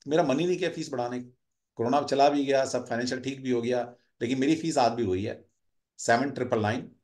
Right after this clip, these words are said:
प्लस एटीन परसेंट जीएसटी, आज भी वही है फीस, ठीक है। और इस कोर्स को फीस से कंपेयर मत करना, थर्टी फ़ाइव थाउजेंड का कोर्स करके भी आओगे ना, तब भी मेरे पास ही आओगे। अगर मुझे सुन लिया आपने, फिर भी कहोगे, "सर,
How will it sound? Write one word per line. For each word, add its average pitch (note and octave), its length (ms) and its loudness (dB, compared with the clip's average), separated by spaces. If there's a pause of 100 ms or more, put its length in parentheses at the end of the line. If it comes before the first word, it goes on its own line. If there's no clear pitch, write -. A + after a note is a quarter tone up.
(120)
प्लस A#2 280 -2
एटीन A#2 280 -2
परसेंट F#2+ 280 -8
जीएसटी, - 400 -16 (240)
आज A2 320 2
भी C#3+ 200 -4
वही E2+ 220 -4
है D2 80 -16
फीस, - 400 -20 (2000)
ठीक C3 120 -4
है। A#2+ 100 -2 (300)
और F3 120 4
इस F3 200 4
कोर्स E3+ 320 4
को E3+ 180 4 (440)
फीस E3 280 -8
से G3+ 80 2
कंपेयर F3 400 2
मत B2+ 240 2
करना, F2 320 -4 (840)
थर्टी C#3 240 2
फ़ाइव F#3 240 4
थाउजेंड D#3+ 240 4
का F#3+ 80 2
कोर्स F3+ 280 4
करके D#3 280 2
भी F#3+ 140 2
आओगे D#3+ 280 4
ना, F3 120 0
तब C#3+ 200 0
भी F3+ 120 -2
मेरे D#3 180 0
पास C3 240 0
ही A#2+ 60 0
आओगे। F#2 260 0
अगर B2+ 140 0
मुझे C3+ 200 -2
सुन A#2+ 200 -4
लिया F#2 200 -2
आपने, - 220 -12 (260)
फिर C3+ 100 0
भी F3+ 140 4
कहोगे, E3+ 280 2
"सर, F3 280 2